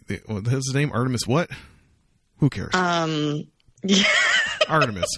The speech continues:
Speaker 2: I kind of have the same. I was just like, "Oh."
Speaker 1: He's the science guy. He's the nerd. He's got the gadgets. Um, so he needs gadgets that are supposed to be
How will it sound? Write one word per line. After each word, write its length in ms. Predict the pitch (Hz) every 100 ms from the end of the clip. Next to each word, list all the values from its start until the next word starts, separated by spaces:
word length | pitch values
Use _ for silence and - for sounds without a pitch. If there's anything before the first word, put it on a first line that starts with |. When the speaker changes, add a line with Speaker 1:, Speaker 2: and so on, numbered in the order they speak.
| -
Speaker 2:
I 460 | - 640 640 539 494
kind 320 | 494 494 480
of 60 | 480
have 160 | 480 440
the 100 | 427
same. 320 | - 427 415
I 140 | 392 339
was 160 | 339
just 180 | 339 330
like, 220 | 294 269 -
"Oh." 680 | 190 247 220 220 254 262 - - 247 - - - - _
Speaker 1:
He's 280 | - 262 269
the 160 | 233 240
science 600 | - 156 127 110 101 -
guy. 300 | 107 90 -
He's 280 | - 196 196 170
the 100 | 190
nerd. 680 | 170 160 151 131 107 95 98
He's 220 | 131 135
got 340 | 135 143 139 147
the 100 | 135
gadgets. 680 | 135 143 123 107 95 90 - - -
Um, 500 | 127 120 110 110 117 113 _ _ _ - _ _ _
so 220 | - 196 175
he 160 | 190
needs 260 | 190 185 147
gadgets 640 | 123 147 135 131 131 - 131
that 200 | 127 107
are 360 | 104 95 95 -
supposed 600 | - 110 - 110 104 -
to 60 |
be 520 | 165 180 185 185 190